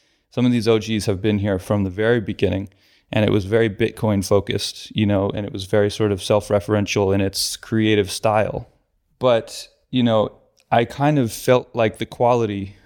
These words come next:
of the art was going to get better. And so I always had hopes for it, you know. A lot of us were doing these sort of global circuits of crypto conferences, and, you know, Justin Blau just did an incredible drop last weekend, but,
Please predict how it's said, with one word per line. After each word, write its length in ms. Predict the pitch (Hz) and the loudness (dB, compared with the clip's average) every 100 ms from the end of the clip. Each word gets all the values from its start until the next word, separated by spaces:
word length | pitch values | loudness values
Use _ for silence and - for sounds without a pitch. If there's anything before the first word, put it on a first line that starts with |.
| _ | _
of 240 | 120 101 | 0 0
the 140 | 110 104 | -4 0
art 400 | 107 104 - _ | 2 2 -2 _
was 240 | 113 113 101 | -2 0 2
going 260 | 117 107 | 0 0
to 80 | - | -2
get 220 | - 95 | -4 -2
better. 340 | 113 110 123 - - _ | 0 0 -2 -8 -20 _
And 560 | 127 110 104 104 98 - _ _ _ _ _ | 0 2 2 -2 -6 -16 _ _ _ _ _
so 280 | - - 120 | -6 0 0
I 180 | - 113 | 2 0
always 320 | 135 143 - | 0 -2 -2
had 180 | 139 120 | 0 2
hopes 300 | 113 120 - | 2 0 -4
for 240 | - 113 | -2 0
it, 200 | 123 - _ | 0 -4 _
you 100 | 117 | 0
know. 300 | 117 117 120 - - _ _ _ _ _ | 2 0 -2 -16 -20 _ _ _ _ _
A 80 | 117 | 2
lot 180 | 117 | 2
of 80 | 117 | 2
us 180 | 117 110 | 0 -2
were 100 | 120 | -2
doing 320 | 107 110 110 | 0 0 0
these 180 | 107 98 | 0 0
sort 160 | 113 104 | 0 0
of 160 | 95 | 0
global 280 | 113 110 104 | 2 2 0
circuits 520 | - 113 - 110 - | 0 0 0 -4 2
of 360 | 104 95 - - _ _ - | 0 0 -8 -20 _ _ -2
crypto 280 | 113 - | 0 2
conferences, 840 | 104 - 113 101 117 117 110 110 101 | -2 0 0 0 -2 0 0 0 -2
and, 180 | 98 98 _ _ _ _ _ - | -4 -4 _ _ _ _ _ -2
you 100 | 110 | 0
know, 180 | 104 | 2
Justin 420 | 98 92 110 - 104 | 0 0 0 -2 -4
Blau 280 | 104 104 | 0 0
just 180 | 104 98 | 0 -4
did 140 | 110 101 | 0 2
an 80 | |
incredible 760 | 101 92 107 101 101 104 101 _ | 0 0 0 0 0 -2 -4 _
drop 340 | - 107 104 110 | 0 2 2 0
last 260 | 101 98 | -2 0
weekend, 400 | 117 110 113 107 | -2 0 0 0
but, 260 | 104 101 | 0 -2